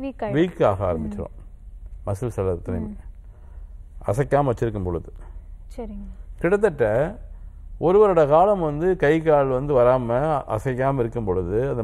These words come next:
Speaker 2: மசில்ஸ்லாம் என்ன பண்ணும்னா, ஒரு, ஒரு பக்கம் நல்லா இருக்கும், ஒரு பக்கம் நல்லா அப்படியே வந்து
Speaker 1: வலு விழுந்து.
Speaker 2: அந்த சதைகள், தசைகள் எல்லாம் அப்படியே என்ன உருகிரும், அப்படியே
Speaker 1: ம்.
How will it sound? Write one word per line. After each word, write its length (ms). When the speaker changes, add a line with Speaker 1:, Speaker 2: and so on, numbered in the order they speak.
Speaker 2:
மசில்ஸ்லாம் 500
என்ன 160
பண்ணும்னா, 360
ஒரு, 400
ஒரு 180
பக்கம் 240
நல்லா 220
இருக்கும், 220
ஒரு 140
பக்கம் 260
நல்லா 160
அப்படியே 260
வந்து 280
Speaker 1:
வலு 160
விழுந்து. 320
Speaker 2:
அந்த 460
சதைகள், 560
தசைகள் 400
எல்லாம் 360
அப்படியே 220
என்ன 240
உருகிரும், 500
அப்படியே 200
Speaker 1:
ம். 320